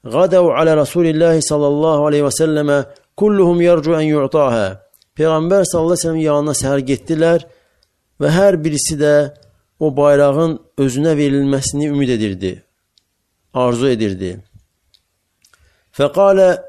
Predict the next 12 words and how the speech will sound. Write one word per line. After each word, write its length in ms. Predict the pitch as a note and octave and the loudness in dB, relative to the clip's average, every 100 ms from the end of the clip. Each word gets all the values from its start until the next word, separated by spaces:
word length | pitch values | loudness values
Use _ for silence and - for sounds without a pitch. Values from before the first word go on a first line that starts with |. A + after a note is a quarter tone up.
| - | -2
əynə 340 | F3+ F#3+ F3 | 0 2 2
Ali 320 | C3 D#3 F3 | 0 0 0
ibn 240 | E3+ D3+ D#3+ | 0 -2 0
Əbi 280 | D3 C#3+ C#3 | 0 0 0
Talibin? 480 | C#3+ C3 C#3+ C3 A2 G2 _ _ | 0 0 0 -2 -4 -8 _ _
Peyğəmbər 480 | - B2+ C3 C#3+ D#3+ | -8 -4 -2 -2 -4
sallallahu 280 | C#3 D3 D3+ | -4 -6 -4
aleyhi 80 | C#3+ | -6
və 40 | |
səlləm 120 | D3 C#3 | -8 -8
dedi 160 | C#3+ | -8
ki, 200 | D3 D3+ | -6 -2